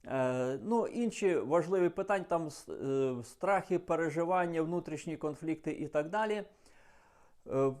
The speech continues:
проводиться така п'ятнадцятихвилинна консультація. І якось мені сказали: «А що можна взагалом встигнути лише за п'ятнадцять хвилин отакої консультації? Це ж не півгодини, це ж не година, це ж треба глибоко попрацювати, це ж треба там дізнатися то і то,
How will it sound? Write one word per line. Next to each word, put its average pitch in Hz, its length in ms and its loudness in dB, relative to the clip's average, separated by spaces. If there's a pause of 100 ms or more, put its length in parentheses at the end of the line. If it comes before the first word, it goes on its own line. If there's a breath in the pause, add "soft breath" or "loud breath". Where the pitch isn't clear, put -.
(100)
проводиться 233 640 8
така 185 420 6
п'ятнадцятихвилинна 160 1200 2
консультація. 131 760 -2
І - 60 -2
якось 233 320 2
мені 220 240 0
сказали: 180 560 2
«А 175 100 2
що 269 360 0
можна 233 400 2
взагалом 202 560 4
встигнути 208 680 0
лише 180 380 2
за 175 140 4
п'ятнадцять 190 680 0
хвилин 180 360 0
отакої 160 460 2
консультації? 139 840 0
Це 196 200 2
ж 165 100 -6
не 185 80 2
півгодини, 190 720 0
це 170 200 0
ж 160 80 -6
не 170 80 0
година, 165 580 2
це 156 100 0
ж - 120 -8
треба 160 300 2
глибоко 165 520 0
попрацювати, 170 920 0
це 151 180 -2
ж - 100 -12
треба 170 280 0
там 170 220 -2
дізнатися 170 680 -2
то 185 260 0
і 165 120 0
то, 202 340 0